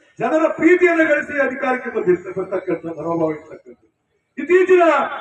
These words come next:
ಬೆಳವಣಿಗೆಗಳನ್ನ ನೀವು ನೋಡಿ ಗಮನಿಸ್ತಾ ಇದ್ದೀರ. ವ್ಯಕ್ತಿಗತವಾಗಿ ನನಗೆ ಅಧಿಕಾರ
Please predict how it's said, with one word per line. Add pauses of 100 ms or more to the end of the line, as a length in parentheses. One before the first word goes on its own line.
(120)
ಬೆಳವಣಿಗೆಗಳನ್ನ
ನೀವು
ನೋಡಿ (180)
ಗಮನಿಸ್ತಾ
ಇದ್ದೀರ. (1120)
ವ್ಯಕ್ತಿಗತವಾಗಿ
ನನಗೆ
ಅಧಿಕಾರ